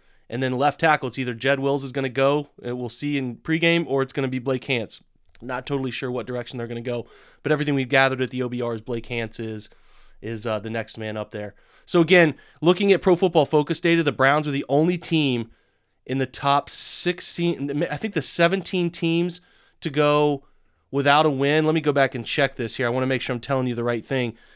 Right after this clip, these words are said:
just to give you perspective on how well the Browns played but didn't win. So they grade, you know, they grade offense, defense, pass block, receiving,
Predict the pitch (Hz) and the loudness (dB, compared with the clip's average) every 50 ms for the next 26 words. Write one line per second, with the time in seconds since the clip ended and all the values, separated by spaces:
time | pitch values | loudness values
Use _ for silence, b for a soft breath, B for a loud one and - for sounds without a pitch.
0 | b b 151 139 - 156 170 160 160 - - 151 127 - - 147 143 - 151 131 | b b -8 -6 -2 -2 0 0 0 -2 -2 -4 -4 -2 0 0 0 0 0 -2
1 | 127 120 113 135 131 127 123 123 131 131 131 123 127 113 120 127 123 123 120 - | -2 -2 0 0 0 0 2 2 2 4 2 2 0 0 0 0 0 0 0 -4
2 | - - - 165 156 143 127 117 117 107 131 131 127 113 110 120 127 143 147 139 | -6 -4 0 2 2 2 0 -2 -4 -2 -2 -2 -2 -2 -4 -2 0 0 2 2
3 | 120 113 110 - 143 139 143 143 127 139 160 180 185 180 156 135 b b b b | 0 -2 -2 -2 -2 0 0 0 0 2 4 4 4 4 2 -2 b b b b
4 | b b b b 160 156 156 147 143 151 131 151 190 185 165 160 156 156 - 151 | b b b b 0 2 2 4 2 2 2 4 4 6 6 6 6 4 2 0
5 | 135 - - 135 156 151 131 - 139 127 - - - 160 151 151 - - 143 127 | -4 -4 -4 -4 -4 -4 -2 -2 -4 -4 -6 -4 0 0 0 0 0 -2 -4 -4
6 | - 131 117 - - 160 151 143 135 131 123 113 | -4 -6 -8 -8 -4 -4 -2 -2 0 -2 -2 -4